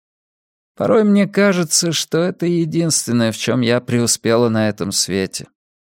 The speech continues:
Разрушать жизнь других людей. До сих пор я никому не рассказывал эту историю, сеньор Мартин. Если хотите совета, забудьте о том доме, обо мне,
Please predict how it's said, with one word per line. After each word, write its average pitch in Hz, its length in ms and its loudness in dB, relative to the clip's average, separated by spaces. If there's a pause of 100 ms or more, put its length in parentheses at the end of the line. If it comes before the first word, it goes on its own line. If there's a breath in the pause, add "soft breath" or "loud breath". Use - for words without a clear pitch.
(300)
Разрушать 156 760 2
жизнь 127 460 0
других 123 420 -2
людей. 139 560 -4 (680)
До 151 220 2
сих 165 280 0
пор 190 260 2
я 151 460 2
никому 170 680 0
не 127 120 -2
рассказывал 127 560 2
эту 127 220 0
историю, 120 440 0
сеньор 117 460 0
Мартин. 104 680 -6 (680)
Если 113 320 -2
хотите 147 440 0
совета, 135 760 -2 (760 loud breath)
забудьте 226 720 0
о 117 80 2
том 123 320 0
доме, 160 540 0 (340 loud breath)
обо 127 320 2
мне, 120 520 -2